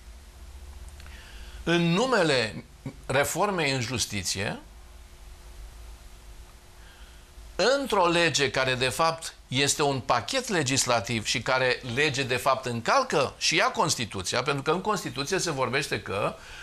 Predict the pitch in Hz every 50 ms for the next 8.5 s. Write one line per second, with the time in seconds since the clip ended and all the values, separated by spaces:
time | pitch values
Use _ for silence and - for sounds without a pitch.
0 | - - 151 151 147 139 156 170 202 208 196 165 139 - - 151 160 - 170 151
1 | - - 143 139 143 143 139 135 120 - - - 107 104 101 110 113 135 156 165
2 | - 208 196 160 123 104 107 104 98 - - - - - - - - - - -
3 | 117 135 151 143 135 131 107 123 123 139 196 220 - - - - - - - -
4 | - - - - - - - - - - 143 143 151 135 151 139 135 139 135 131
5 | 156 180 185 - 180 156 147 147 - - 127 127 151 151 - 147 - 131 117 117
6 | 120 113 113 110 107 107 107 107 117 151 196 233 226 - - - - - - -
7 | - - - - - - 165 180 208 180 160 190 202 208 - 185 175 170 208 214
8 | - 208 208 202 175 165 131 98 -